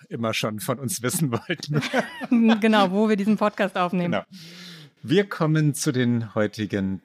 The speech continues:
Speaker 1: Themen und es sind mehrere. Wir wollen über,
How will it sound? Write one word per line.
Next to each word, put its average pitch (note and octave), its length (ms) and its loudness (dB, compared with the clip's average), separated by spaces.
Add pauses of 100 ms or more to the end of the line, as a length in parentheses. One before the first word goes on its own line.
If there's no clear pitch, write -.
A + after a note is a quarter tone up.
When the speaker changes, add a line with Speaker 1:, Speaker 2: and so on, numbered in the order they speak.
Speaker 1:
Themen E2 680 -2
und E2 160 -14
es F#2 140 -12
sind E2+ 260 -8
mehrere. C3 580 -4
Wir A2+ 200 -4
wollen F#2+ 500 -2
über, F#2+ 1000 -4